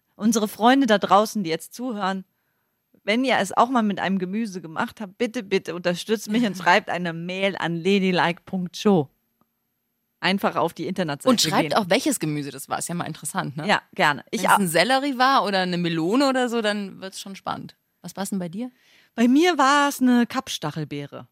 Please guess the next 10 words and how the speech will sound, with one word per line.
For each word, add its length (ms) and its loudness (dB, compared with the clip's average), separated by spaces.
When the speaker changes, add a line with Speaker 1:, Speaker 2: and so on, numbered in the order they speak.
Speaker 1:
Nein. 260 0
<laughs> 800 -4
Eine 140 -8
Drachenfrucht. 800 -12
Nein. 180 -2
Es 340 -8
war 540 4
eine 560 -2
grüne 440 -10
Salatgurke. 640 -16